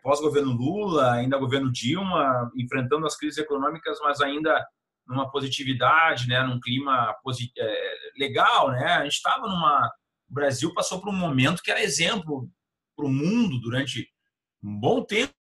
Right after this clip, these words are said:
a partir de dois mil e dois, em dois mil e dois, dois mil e quatorze, dois mil e treze as coisas começaram. É o que eu digo, eu considero que dois mil e treze é a nossa caixa de Pandora, é o ovo da serpente do fascismo brasileiro.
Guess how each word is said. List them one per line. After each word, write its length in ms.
a 40
partir 260
de 60
dois 160
mil 140
e 80
dois, 260
em 100
dois 180
mil 120
e 60
dois, 280
dois 140
mil 100
e 40
quatorze, 840
dois 140
mil 100
e 100
treze 400
as 100
coisas 300
começaram. 580
É 60
o 40
que 80
eu 40
digo, 220
eu 60
considero 340
que 60
dois 160
mil 100
e 60
treze 240
é 20
a 20
nossa 200
caixa 260
de 100
Pandora, 500
é 20
o 80
ovo 140
da 120
serpente 500
do 100
fascismo 640
brasileiro. 720